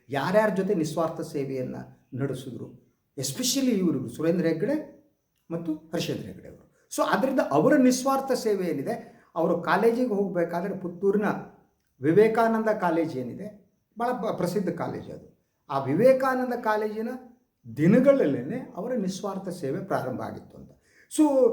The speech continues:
ಹೆಗ್ಗಡೆಯವರ ನಿಸ್ವಾರ್ಥ ಸೇವೆ ಯಾವಾಗ ಪ್ರಾರಂಭ ಆಯಿತು ನನಗೆ ಗೊತ್ತಿಲ್ಲ, ಆದರೆ ಅವ್ರ ನಿಸ್ವಾರ್ಥ ಸೇವೆ ಪ್ರಾರಂಭ ಆದ್ರಿಂದಲೇ ಅವ್ರ ಆರೋಗ್ಯ ಚೆನ್ನಾಗಿದೆ.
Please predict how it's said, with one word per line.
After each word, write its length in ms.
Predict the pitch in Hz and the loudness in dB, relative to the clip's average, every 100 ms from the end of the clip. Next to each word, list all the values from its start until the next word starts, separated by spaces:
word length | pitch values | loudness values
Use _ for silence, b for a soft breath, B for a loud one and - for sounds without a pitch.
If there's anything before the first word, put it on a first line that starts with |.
| - - | 2 -6
ಹೆಗ್ಗಡೆಯವರ 580 | 160 175 233 311 311 302 | -2 0 4 4 6 4
ನಿಸ್ವಾರ್ಥ 560 | 269 247 240 262 262 262 | 2 0 0 0 0 -2
ಸೇವೆ 420 | 247 247 247 233 | -2 -2 0 0
ಯಾವಾಗ 280 | 180 190 233 | 2 2 0
ಪ್ರಾರಂಭ 480 | - 185 196 220 185 | 0 0 0 0 0
ಆಯಿತು 320 | 180 175 214 | 0 -2 -6
ನನಗೆ 560 | 170 160 143 135 - - | -6 -4 -4 -6 -10 -4
ಗೊತ್ತಿಲ್ಲ, 320 | 151 151 117 - - _ _ - | -2 -2 -4 -8 -14 _ _ -6
ಆದರೆ 200 | 247 320 | 2 4
ಅವ್ರ 120 | 247 | 6
ನಿಸ್ವಾರ್ಥ 520 | 196 220 - 302 254 | 4 2 2 -2 -2
ಸೇವೆ 280 | 269 254 247 | -2 0 0
ಪ್ರಾರಂಭ 440 | - 160 202 233 | 0 -2 -2 -2
ಆದ್ರಿಂದಲೇ 960 | 220 - 185 190 196 123 180 - - _ 240 | -4 -2 -2 0 -4 -4 -6 -10 -14 _ -4
ಅವ್ರ 140 | 247 | 0
ಆರೋಗ್ಯ 360 | 156 160 151 - | 2 2 0 -6
ಚೆನ್ನಾಗಿದೆ. 580 | 135 - - - _ | -10 -12 -12 -18 _